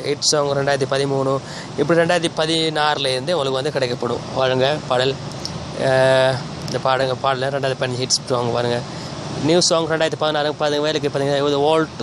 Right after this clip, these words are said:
ஹிட் சாங் கிடக்குது. இந்த இடத்துல பாருங்க, ரெண்டாயிரத்தி பதினாறுங்க தட்டினீங்கன்னா, ரெண்டாயிரத்தி பதினாறுக்குரிய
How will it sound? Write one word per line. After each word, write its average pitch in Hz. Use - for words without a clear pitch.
ஹிட் 156
சாங் 143
கிடக்குது. 135
இந்த -
இடத்துல 165
பாருங்க, 160
ரெண்டாயிரத்தி 156
பதினாறுங்க 151
தட்டினீங்கன்னா, 147
ரெண்டாயிரத்தி 170
பதினாறுக்குரிய 131